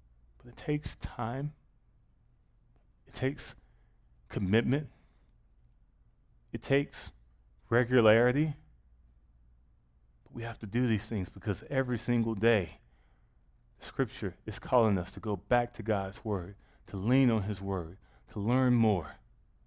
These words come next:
to study more, to meet Him, to meditate on it. Not just like a student in a classroom, but to let this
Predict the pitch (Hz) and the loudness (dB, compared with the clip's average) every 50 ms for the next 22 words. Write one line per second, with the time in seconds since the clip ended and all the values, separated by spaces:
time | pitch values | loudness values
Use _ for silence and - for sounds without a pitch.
0 | _ _ _ _ _ _ _ _ _ _ _ _ _ - 104 - - - 139 131 | _ _ _ _ _ _ _ _ _ _ _ _ _ -10 -10 -10 -4 0 2 2
1 | 135 127 123 117 113 110 95 82 78 76 - - - _ _ _ _ _ _ _ | 4 4 4 4 4 4 4 0 -2 -6 -14 -18 -20 _ _ _ _ _ _ _
2 | _ _ _ _ _ - - - 107 101 107 123 143 165 165 - - 113 101 92 | _ _ _ _ _ -16 -10 -4 -2 0 2 4 2 2 0 -2 -2 -2 0 -2
3 | - - - 101 110 120 135 147 147 143 131 - - 123 117 104 101 95 87 80 | -2 -2 0 2 4 4 4 4 4 4 2 0 -2 -4 -2 0 0 0 -2 -2
4 | 80 78 - - _ _ _ _ _ _ _ _ _ _ _ _ _ _ _ _ | -6 -8 -12 -16 _ _ _ _ _ _ _ _ _ _ _ _ _ _ _ _
5 | _ _ _ _ _ _ _ - 120 143 147 - 175 - - 143 131 - 107 - | _ _ _ _ _ _ _ -4 -4 -2 -2 -4 -2 2 2 2 2 0 -2 -6
6 | - - - - 135 139 131 131 127 120 113 104 - - 117 117 127 127 - - | -8 -4 0 2 2 4 4 4 4 4 2 2 0 0 -2 0 0 -2 -2 -4
7 | 127 131 139 147 147 151 - _ _ _ _ _ _ _ _ _ _ - 123 - | -4 -2 -2 -2 -4 -4 -8 _ _ _ _ _ _ _ _ _ _ -4 -4 -2
8 | - 117 107 107 123 143 143 147 - 156 147 151 - | 0 2 4 6 6 6 6 6 4 2 4 2 -2